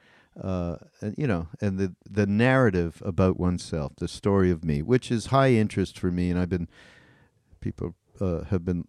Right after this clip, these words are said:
listening to Mind Rolling, and I've been talking to all of our various friends and many other people that I've met recently. Uh, and, uh, absolutely, uh, so tough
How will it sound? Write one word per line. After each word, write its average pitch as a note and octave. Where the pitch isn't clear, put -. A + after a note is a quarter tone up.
listening G#2
to F2
Mind F2
Rolling, F2
and E2+
I've E2+
been F2
talking F#2
to E2
all F#2
of F2
our E2+
various F2
friends G2
and E2+
many G2
other F#2
people G2
that F2
I've E2+
met F2+
recently. F2
Uh, F2
and, F2
uh, A2+
absolutely, A#2
uh, F#2
so B2+
tough -